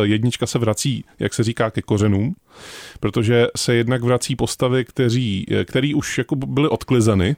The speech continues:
eh, v rámci jako toho, že třeba zemřeli v těch předchozích dílech, anebo z nich byli zombie, prostě,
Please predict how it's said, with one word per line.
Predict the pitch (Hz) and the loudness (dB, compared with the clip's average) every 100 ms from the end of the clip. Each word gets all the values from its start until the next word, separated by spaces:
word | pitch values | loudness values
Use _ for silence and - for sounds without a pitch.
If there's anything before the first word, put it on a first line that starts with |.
| - _ _ - - - - - | -6 _ _ -20 -20 -20 -10 0
eh, | 101 101 101 | 2 4 4
v | 101 | 4
rámci | 104 101 113 | 2 0 0
jako | 104 | 0
toho, | 101 95 | 0 2
že | 104 | 2
třeba | - 101 | 0 2
zemřeli | 95 78 87 98 - _ | 2 2 0 -2 -6 _
v | |
těch | - 101 | -10 -8
předchozích | - - 90 101 | -6 -6 -4 -2
dílech, | 90 95 131 - - - - - | 0 0 -2 -8 -20 -20 -20 -4
anebo | 104 104 | 0 2
z | 101 | 2
nich | 98 | 2
byli | 107 127 | 2 2
zombie, | 104 90 90 95 | 2 2 0 -2
prostě, | 110 - 104 | -4 -2 -2